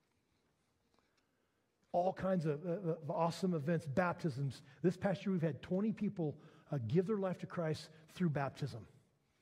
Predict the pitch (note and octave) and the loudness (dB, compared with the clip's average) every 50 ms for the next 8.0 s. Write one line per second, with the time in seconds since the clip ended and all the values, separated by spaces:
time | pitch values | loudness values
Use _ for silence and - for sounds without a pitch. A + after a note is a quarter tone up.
0 | _ _ _ - F3 - - E3 D3 D3+ D#3 D#3+ D#3+ A#2+ C3+ B2 G2+ - - - | _ _ _ 2 2 2 4 4 2 4 4 4 2 0 0 -6 -8 -10 -12 -18
1 | - - - _ _ _ _ _ _ _ _ _ _ _ _ _ _ _ - - | -20 -20 -20 _ _ _ _ _ _ _ _ _ _ _ _ _ _ _ 0 4
2 | A3 G#3 A3 A#3 A3 G3 - - G3+ G3+ A3 A#3 G#3 - - G#3+ G#3 - - A#3 | 4 6 6 6 4 2 2 2 2 2 2 0 0 0 0 0 0 2 2 2
3 | A3 G3 A3 G#3 F3+ D#3 G3+ G#3 G#3 G3 D#3 E3 G3+ F#3+ G#3 A3+ A3 G3+ E3+ C3 | 2 4 4 2 2 2 2 2 2 0 0 2 2 2 2 2 0 0 0 -2
4 | A#2 - - - - - - - G#3 G#3 - G#3+ F#3 D3+ - - A3 G3+ G3 - | -4 -8 -14 -20 -20 -20 -2 2 2 2 4 4 2 0 0 0 2 4 4 4
5 | - G#3+ F3 A3 - E3 G3 G#3 F#3+ - - F3 D#3 C#3 D#3+ D3+ - - - - | 4 2 0 0 2 4 4 4 4 4 2 0 2 2 0 0 -2 -4 -10 -4
6 | - - F#3+ F#3+ - - - F3+ E3 D#3 - - - - - - F3+ - - B3 | 2 4 4 4 4 2 2 2 4 2 2 -2 -8 -6 0 0 2 4 4 4
7 | A#3 - A3+ G#3+ G3 F#3+ G3 G3+ E3+ F3 F#3+ E3+ E3+ F3 F#3 F3+ E3+ E3 D#3+ C3 | 4 4 4 2 4 4 4 2 4 2 2 2 2 2 2 2 2 2 0 -2